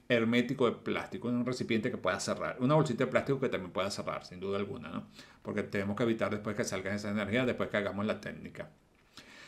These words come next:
¿Por qué bicarbonato? Porque el bicarbonato es conocido por su capacidad de purificar y neutralizar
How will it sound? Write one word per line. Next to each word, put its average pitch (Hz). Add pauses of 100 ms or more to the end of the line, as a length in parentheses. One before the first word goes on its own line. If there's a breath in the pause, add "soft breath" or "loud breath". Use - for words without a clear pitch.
(160 loud breath)
¿Por 151
qué 233
bicarbonato? 185
Porque 120
el 123
bicarbonato 135
es 190
conocido -
por 196
su 170
capacidad 127
de 143
purificar 160
y 185
neutralizar 127